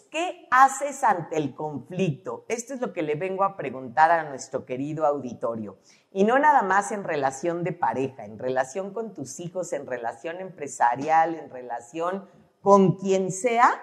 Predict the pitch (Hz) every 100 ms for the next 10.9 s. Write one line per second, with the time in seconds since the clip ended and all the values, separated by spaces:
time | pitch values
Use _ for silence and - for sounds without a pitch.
0 | - - _ - 254 302 339 359 214 302
1 | 285 277 247 226 226 233 214 202 156 160
2 | 143 - 180 160 175 185 208 - 185 180
3 | 170 196 190 226 220 214 262 285 202 -
4 | 156 120 _ _ _ _ _ - 190 185
5 | 185 202 180 233 190 190 190 143 151 151
6 | 160 160 151 - 147 196 - - 117 117
7 | 123 113 120 196 294 - - 139 127 123
8 | 120 127 123 131 143 135 180 185 202 202
9 | - 254 226 175 165 - 190 - - _
10 | _ _ _ - 143 202 - - -